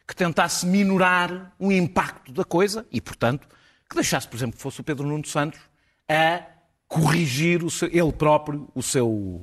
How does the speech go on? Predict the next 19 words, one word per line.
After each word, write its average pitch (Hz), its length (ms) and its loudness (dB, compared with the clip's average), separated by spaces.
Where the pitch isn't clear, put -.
o 113 60 -14
seu 113 300 -2
erro 98 220 -8
grave. - 300 -8
Eh, 143 580 6
eh, 131 340 4
não 120 240 -2
foi 101 180 -2
isso 90 120 -2
que 131 80 -2
aconteceu. 214 480 2
Eh, 113 500 -2
António 113 240 -2
Costa 143 300 0
quis - 280 0
fazer 117 320 -2
ele 120 200 0
um 113 120 -4
comunicado. - 580 -8